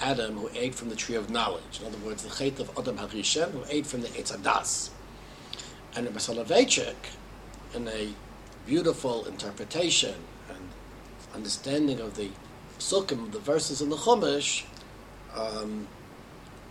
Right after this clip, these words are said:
he wished to assert, and in fact came to the understanding that in fact as a result of eating from the forbidden fruit, from the pri of the Eitz Hadas,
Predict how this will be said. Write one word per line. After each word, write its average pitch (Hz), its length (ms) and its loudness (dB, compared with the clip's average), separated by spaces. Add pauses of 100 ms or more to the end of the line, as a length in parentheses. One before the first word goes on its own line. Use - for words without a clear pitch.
(1800)
he 127 160 -6 (160)
wished 170 220 2
to 160 120 4
assert, 139 800 4
and 110 100 -6
in 113 60 -8
fact 120 300 -4 (240)
came 143 180 4
to - 100 -6
the 139 80 4
understanding 139 840 4
that 123 200 -4
in 123 80 -2
fact 131 440 0
as 127 200 -2
a 131 40 -2
result 160 400 4
of 127 220 -4
eating 165 300 4
from 127 220 0
the 120 120 -2 (100)
forbidden 127 440 2
fruit, 139 340 4
from 113 240 -4
the 104 160 -2 (260)
pri 156 200 4
of 135 120 4
the - 80 -4
Eitz 135 280 0
Hadas, - 560 0